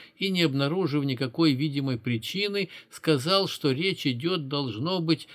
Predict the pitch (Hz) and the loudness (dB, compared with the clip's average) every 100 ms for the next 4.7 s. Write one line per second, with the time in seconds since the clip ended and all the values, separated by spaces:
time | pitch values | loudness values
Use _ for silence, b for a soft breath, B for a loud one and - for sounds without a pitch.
0 | B 156 131 139 - 175 - 151 117 143 | B -4 0 0 0 -2 2 2 2 0
1 | 185 160 170 165 160 139 147 127 107 87 | -2 0 2 2 0 2 0 0 0 -2
2 | 80 85 78 - _ _ _ _ _ - | -8 -14 -14 -18 _ _ _ _ _ -6
3 | 156 170 180 165 151 - 127 147 127 - | 0 2 4 4 2 0 2 2 2 -4
4 | - 120 123 98 - - - | -6 -4 -2 -4 -12 -18 -18